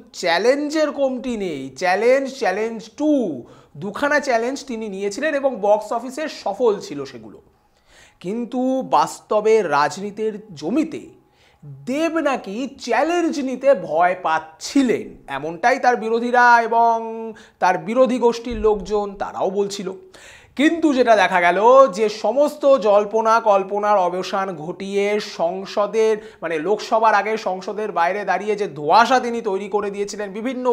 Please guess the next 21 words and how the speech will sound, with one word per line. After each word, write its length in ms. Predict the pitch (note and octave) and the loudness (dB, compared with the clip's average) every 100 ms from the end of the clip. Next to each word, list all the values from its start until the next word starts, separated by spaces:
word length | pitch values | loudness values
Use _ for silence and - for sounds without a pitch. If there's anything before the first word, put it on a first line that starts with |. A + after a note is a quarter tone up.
| A3+ | -2
উক্তির 280 | - G#3+ F#3 | -4 -8 -4
মাধ্যমে, 340 | F3+ F3 D#3+ A2+ - - | -4 -4 -8 -10 -16 -20
সেই 140 | - F#3+ | -8 -6
সব 260 | - G#3+ A#3 - | 2 2 2 -4
কিছুর 240 | A#3+ B3 | -6 0
অবসান 440 | F#3+ F#3+ G3 G3+ F#3+ | 0 0 0 -2 -2
হলো। 480 | E3+ F#3 A3+ - - _ _ - | -4 -4 -4 -6 -20 _ _ -4
একদিকে 640 | D#3 F3+ F#3 G#3+ G3 A3 G#3+ G#3 - - | 0 0 -2 -10 -2 2 2 0 -6 -6
তৃণমূলের 480 | B3+ C#4 C#4 C4 | 0 2 6 6
সর্বভারতীয় 800 | B3 A3+ A3 A#3 A3+ A3+ A#3 A#3 A#3 A3 A3 - | 6 2 2 2 2 0 -2 2 4 4 2 -12
সাধারণ 420 | - G3+ G#3 A3 A3 | 0 4 4 4 2
সম্পাদক 480 | G#3+ F#3+ G3 G#3+ G#3+ | -4 -2 0 -2 -2
অভিষেক 400 | F#3+ G3+ B3 C4 G#3+ | -4 -4 -2 -2 0
বন্দ্যোপাধ্যায়ের 640 | G#3 G#3+ A3 G3+ G3+ G#3+ | -2 0 0 0 2 0
সঙ্গে 280 | G#3 G#3+ G3+ | 0 -4 -4
তার 140 | G#3 G3 G3 - | -2 -2 -4 -6
চল্লিশ 680 | C#4 D4 D4+ D4+ D4+ - | -2 0 0 -2 -4 -6
মিনিট 260 | C4 C4 A#3 | -8 -8 -2
বৈঠক 400 | G#3+ A3+ A3+ A3+ | 0 0 2 0
শান্তিনিকেতন 720 | - G#3 G3+ G#3+ G#3+ G#3 G3+ | -2 -10 -8 -10 -8 -6 -6
বিল্ডিংয়ে 440 | G3 G3 G3+ A#3 | -6 -8 -4 -2